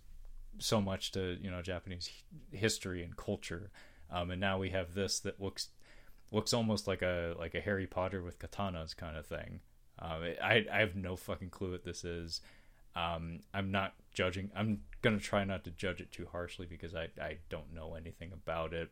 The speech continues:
but it, it's been floating across, like, a lot of the social media corners that I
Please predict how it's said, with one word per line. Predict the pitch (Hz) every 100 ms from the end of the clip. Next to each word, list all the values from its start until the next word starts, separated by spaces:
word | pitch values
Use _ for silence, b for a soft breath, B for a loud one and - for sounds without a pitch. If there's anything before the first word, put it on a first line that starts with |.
| -
but | 80 80 -
it, | 82 - B B B
it's | 98 -
been | - 104
floating | - 135 143 147 135
across, | - 120 113 - - - -
like, | 92 - - - - - - -
a | 101
lot | 92 98 98
of | -
the | 104
social | - 98 90 98
media | 92 90 92
corners | - 104 92 92 87
that | 90 -
I | 87 95 101